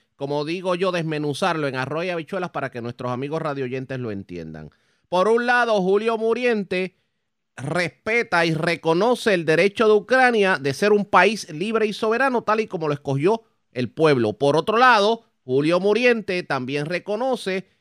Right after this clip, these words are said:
el hecho de que Vladimir Putin, pues, pueda de alguna manera defender su seguridad soberana,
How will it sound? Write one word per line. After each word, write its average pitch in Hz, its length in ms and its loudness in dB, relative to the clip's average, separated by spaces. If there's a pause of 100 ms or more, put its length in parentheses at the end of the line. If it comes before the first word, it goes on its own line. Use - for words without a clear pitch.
(200)
el 147 160 -4
hecho 190 320 -2
de 185 200 -4
que 165 140 -4
Vladimir 147 720 -4
Putin, 180 580 -6 (280)
pues, 156 160 -4
pueda 175 400 -2
de 202 80 0
alguna 190 380 -2
manera 190 400 -2
defender 170 840 -4
su 214 300 -6
seguridad 170 800 -4
soberana, 220 760 -2